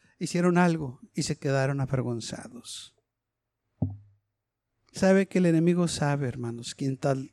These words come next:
quién está sirviendo al Señor y quién no. Y lamentablemente estos hombres, eh, este, no pudieron hacer nada.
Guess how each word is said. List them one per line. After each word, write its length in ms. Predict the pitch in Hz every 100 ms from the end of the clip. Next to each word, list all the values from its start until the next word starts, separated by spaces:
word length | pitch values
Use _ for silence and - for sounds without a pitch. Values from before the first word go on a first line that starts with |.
| _
quién 140 | 156 143
está 180 | 160
sirviendo 480 | 135 151 131 131 127
al 80 | 127
Señor 400 | - 123 120 113
y 80 | 110
quién 280 | - - -
no. 300 | - - _ _ _ _ _ _ _ _ _
Y 140 | 202 185
lamentablemente 920 | 180 170 196 190 196 190 185 175 185
estos 320 | - 175 -
hombres, 600 | 156 156 160 160 - - _ _ _ _ _ _ - - _ _
eh, 240 | 160 139 147 143 151 -
este, 720 | 160 139 - 139 127 120 110 _ _ _ _ _ _ _ _ _ -
no 180 | 170 -
pudieron 380 | 151 156 156
hacer 260 | 147 151 135
nada. 560 | 131 113 101 104 _